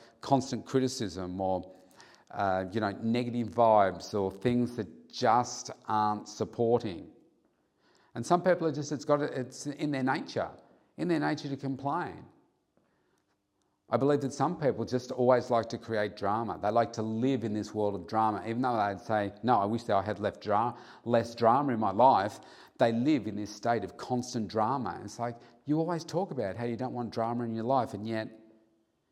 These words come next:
it seems that you're creating a lot of this drama yourself, or you're not taking steps to end this drama and create a better life for yourself.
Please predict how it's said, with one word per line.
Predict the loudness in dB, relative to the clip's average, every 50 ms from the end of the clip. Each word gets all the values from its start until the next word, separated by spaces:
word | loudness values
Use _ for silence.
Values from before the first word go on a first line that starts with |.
| _ _ _ _ _ _ _ _ _ -16
it | -16 -12
seems | -6 -2 -2 0 0 -2 -4 -4
that | -8 -10 -8 -6
you're | -4 -2 -2 -2 -2
creating | -6 -10 -8 -4 -2 -2 -2 -4 -6 -8 -10 -12 -12 -12 -16 -20 -20 _ _ _ _ _ _ _ _ _ _ _ _ -8
a | -4
lot | -2 -2 -2
of | -4 -6
this | -12 -12 -6
drama | -4 -2 -2 -2 -4 -6 -8
yourself, | -12 -12 -8 -2 -2 -2 -2 -2 -8 -16 -20 -20 -20 -12 -4
or | 0 0 0
you're | 4 4 4 6 6
not | 4 4 2 0 -2
taking | -2 -2 -2 -2 -2 -6 -6 -8
steps | -8 -4 -4 -2 -2 -4 -6 -8
to | -4 -2 0 0
end | 0 0 0
this | -2 -4 -4 -4
drama | -4 -4 -4 -4 -4 -6 -6 -8 -10 -10 -16 -20 _ _ _ _ _ _ _ _ _ _ _ _ _ _ _ _ _ -6
and | -6 -4 -4 -2
create | 0 0 2 2 2
a | 2
better | 2 0 2
life | 4 4 4 4 2 0 -4
for | -6 -6
yourself. | -6 -6 -4 -6 -6 -6 -6 -10 -18 -20